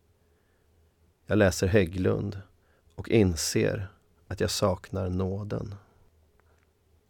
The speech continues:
Det finns sådant bara jag kan göra. Bara jag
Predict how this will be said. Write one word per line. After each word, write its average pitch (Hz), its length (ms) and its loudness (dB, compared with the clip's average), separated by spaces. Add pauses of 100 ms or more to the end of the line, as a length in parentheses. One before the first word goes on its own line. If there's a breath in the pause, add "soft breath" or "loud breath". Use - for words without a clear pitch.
(200)
Det 107 100 -2
finns 147 280 4
sådant 101 360 8
bara 101 260 6
jag 110 360 4
kan 110 220 0
göra. 107 480 -4 (1200 loud breath)
Bara 117 240 10
jag 117 560 8